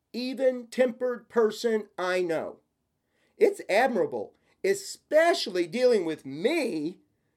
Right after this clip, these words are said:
who can many times be a bit dramatic. Give your spouse a chance to brag. Let them brag about a hobby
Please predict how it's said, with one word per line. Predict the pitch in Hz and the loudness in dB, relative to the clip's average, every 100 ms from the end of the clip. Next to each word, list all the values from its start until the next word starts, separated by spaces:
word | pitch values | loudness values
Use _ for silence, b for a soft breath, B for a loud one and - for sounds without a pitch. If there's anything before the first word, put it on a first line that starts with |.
| _ _ _ _ _ | _ _ _ _ _
who | - 247 | -4 -2
can | 233 220 185 | 4 2 4
many | 233 302 240 | 2 2 -2
times | 226 202 185 160 | -2 -2 0 -4
be | 147 180 | -2 -2
a | 147 | 0
bit | - 196 - | 0 -2 -4
dramatic. | 165 190 254 269 - _ _ _ _ _ _ _ _ _ _ _ _ _ _ _ _ _ _ _ _ _ _ _ _ _ _ _ _ _ _ _ _ | -10 -8 -8 -10 -16 _ _ _ _ _ _ _ _ _ _ _ _ _ _ _ _ _ _ _ _ _ _ _ _ _ _ _ _ _ _ _ _
Give | 131 247 262 | -4 -2 -2
your | 233 | -6
spouse | - 226 202 196 | -2 0 0 -4
a | 151 | -8
chance | - 180 170 - - | -8 -6 -6 -8 -14
to | - 160 | -10 -8
brag. | 156 165 156 113 - - _ _ _ _ _ _ - | -2 -2 -2 -6 -12 -18 _ _ _ _ _ _ 0
Let | 269 359 | 2 2
them | - 311 160 | 0 0 0
brag | 196 254 254 | 0 0 0
about | 233 233 214 | 0 0 -2
a | 151 | -4
hobby | - 233 254 233 180 131 - | -8 -6 -4 -4 -4 -6 -10